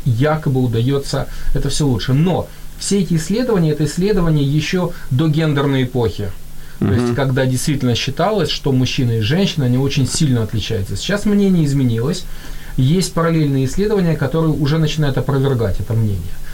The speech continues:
Speaker 1: Но на что хотелось бы обратить внимание. Действительно, а, для мужчин, а, более характерна соревновательность.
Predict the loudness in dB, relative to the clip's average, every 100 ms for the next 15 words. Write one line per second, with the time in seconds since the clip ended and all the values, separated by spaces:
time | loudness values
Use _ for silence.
0 | -4 0 2 2 -2 -6 -12 -10 -10 -10
1 | -12 -2 -2 0 0 2 2 2 0 0
2 | 0 -2 -2 0 0 0 -2 -2 -2 0
3 | 0 0 -2 -8 -10 -8 -8 -8 -2 0
4 | 2 2 2 2 2 2 2 2 2 -2
5 | -2 -2 -2 -2 -2 0 2 2 2 2
6 | 0 0 -2 -2 -4 -2 0 2 0 0
7 | 2 2 2 0 -4 -4 -10